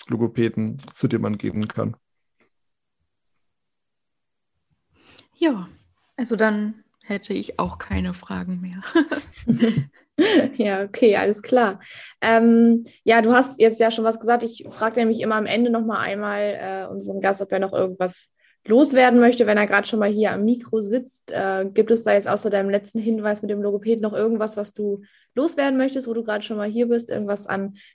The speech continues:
Speaker 3: vielleicht andere Betroffene oder auch einfach irgendwie an die breite Öffentlichkeit?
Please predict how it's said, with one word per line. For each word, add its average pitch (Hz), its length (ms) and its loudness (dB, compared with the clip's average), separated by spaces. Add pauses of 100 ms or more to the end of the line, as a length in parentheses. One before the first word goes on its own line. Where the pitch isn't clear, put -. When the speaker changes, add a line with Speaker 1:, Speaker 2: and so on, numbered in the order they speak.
Speaker 3:
vielleicht 208 260 0
andere 214 260 4
Betroffene 214 520 2
oder 185 200 0
auch - 140 -2
einfach 190 400 -4
irgendwie 190 340 0
an 190 140 -2
die 180 60 -4
breite 180 400 -2
Öffentlichkeit? 202 800 -4